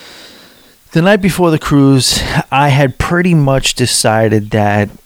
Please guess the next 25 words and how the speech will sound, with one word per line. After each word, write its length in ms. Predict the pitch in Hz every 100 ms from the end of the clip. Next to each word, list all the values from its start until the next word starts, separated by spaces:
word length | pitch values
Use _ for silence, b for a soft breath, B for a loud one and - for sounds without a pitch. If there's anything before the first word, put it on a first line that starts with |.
| -
yes, 720 | 110 110 92 76 - - -
I 140 | 117 123
did 280 | 120 143 110
have 200 | 110 -
to 100 | 92
go 180 | 90
on 100 | 82
this 160 | 87 -
cruise. 340 | - 69 -
The 140 | - 104
right 240 | 120 135
thing 160 | 143 131
to 80 | 123
do 180 | 123
was 240 | 120 113 117
to 120 | 110
go 180 | 113 110
on 100 | 107
the 80 | 107
cruise 500 | - 104 101 98 - B B B -
and 340 | 110 110 107 -
to 120 | 104
make 240 | 107 101
it 80 | 104
happen. 440 | 104 95 104 95